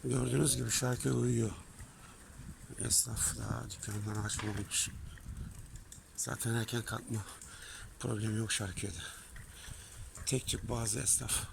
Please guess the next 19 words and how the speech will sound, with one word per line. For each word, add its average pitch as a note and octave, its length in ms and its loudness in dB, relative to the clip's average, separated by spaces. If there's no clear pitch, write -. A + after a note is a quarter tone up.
erken A#2 280 2
açar G2+ 320 2
dükkanları. G#2 420 0
Onun A2 180 2
dışındakiler G#2+ 720 0
dokuzdan A2 360 0
önce G#2 240 2
açan A2+ 220 4
yok A2 260 2
galiba. G2+ 380 -4
Bir A#2 60 -8
tek A2 200 -2
işte - 300 0
kahvaltı G#2 440 -2
için G#2 240 -2
çorbacılar, - 800 2
pastaneler, G2 680 2
börek G2+ 240 -2
falan - 320 -4